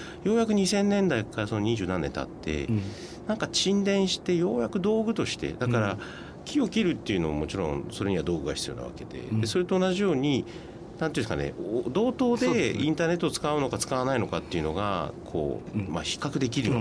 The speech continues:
Speaker 1: か。
Speaker 2: うん、わか-、ああ、そう、
Speaker 1: うん。
Speaker 2: わかる気がする。だから、要するに、あることが当たり前というか、はしゃいだった時代が終わったって感じするね。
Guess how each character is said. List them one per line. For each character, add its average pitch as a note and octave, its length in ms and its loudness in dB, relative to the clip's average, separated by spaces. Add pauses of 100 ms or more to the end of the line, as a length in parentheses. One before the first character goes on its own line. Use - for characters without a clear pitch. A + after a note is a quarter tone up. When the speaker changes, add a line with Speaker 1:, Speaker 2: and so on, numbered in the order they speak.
Speaker 1:
か。 - 40 0
Speaker 2:
う G#2 40 -2
ん、 - 20 0
わ F#2 60 0
か-、 G#2 120 2
あ F#2+ 60 -2
あ、 - 40 -4
そ A2+ 140 0
う、 G2+ 220 0
Speaker 1:
う G2+ 80 -2
ん。 F2 80 2
Speaker 2:
わ D#2 60 2
か - 80 2
る A2+ 80 0
気 A2+ 100 0
が G#2 100 0
す A2+ 120 -2
る。 A#2 80 2
だ E3 80 2
か D3+ 100 4
ら、 D#3+ 60 2 (100)
要 G3+ 120 4
す G3 80 2
る A3 40 4
に、 G#3+ 220 4 (320)
あ A3+ 80 2
る A3+ 60 4
こ D#3+ 120 2
と D3 80 2
が B2 80 2
当 A2 60 0
た C3+ 100 2
り B2+ 80 4
前 A#2+ 160 4
と A2+ 100 0
い G2 40 0
う - 20 -2
か、 F#2 160 0
は E3+ 180 2
し - 100 2
ゃ A3+ 80 4
い G3 140 2
だ F3 100 2
っ - 40 -4 (160)
た E3+ 160 2
時 D3 200 -2
代 D#3+ 180 4
が F#3 100 4
終 B2+ 80 4
わ A2+ 80 2
っ A2+ 40 -4
た A2+ 120 -2
っ A2+ 60 -2
て - 80 -4
感 F#2 100 -2
じ - 80 -4
す F2+ 60 -2
る - 180 -6
ね。 - 100 -4